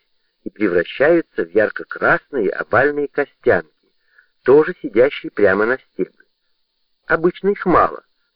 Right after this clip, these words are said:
всего три-четыре на одном растении. Правда, у южных видов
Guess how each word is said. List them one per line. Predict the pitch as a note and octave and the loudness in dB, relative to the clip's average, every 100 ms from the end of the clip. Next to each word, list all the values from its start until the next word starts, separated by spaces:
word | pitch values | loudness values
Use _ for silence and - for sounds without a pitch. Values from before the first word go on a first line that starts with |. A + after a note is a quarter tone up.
| _ | _
всего | B2 E3 | 2 2
три-четыре | G3 A2 B2+ E3 F3+ - C#3 - A2 D3 F3 _ _ _ - | 2 -2 -4 -4 -4 -8 -8 -6 -4 -4 -4 _ _ _ 0
на | G#2+ | 0
одном | F2+ A2 D#3 | 2 2 2
растении. | F3 - _ F2+ D2 _ _ _ _ _ _ _ | 2 -2 _ -12 -12 _ _ _ _ _ _ _
Правда, | A#2 C#3+ D3+ F3 F3 - | 0 2 2 2 0 0
у | B2 | -4
южных | F#2 G#2 A2+ D3+ - | -2 -4 -2 -4 -6
видов | D#3+ F3 F3 | -8 -4 -4